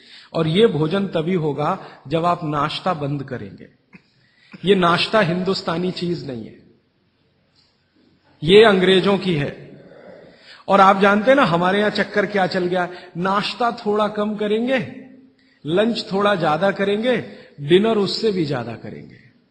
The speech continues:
सवा सत्यानाश, एकदम उल्टा।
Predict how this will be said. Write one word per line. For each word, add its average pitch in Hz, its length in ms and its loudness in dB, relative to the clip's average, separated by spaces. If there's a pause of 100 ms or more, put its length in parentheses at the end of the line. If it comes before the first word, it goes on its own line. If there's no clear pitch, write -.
(140)
सवा 170 320 -2
सत्यानाश, 135 800 -6 (300)
एकदम 175 400 -2
उल्टा। 147 340 -4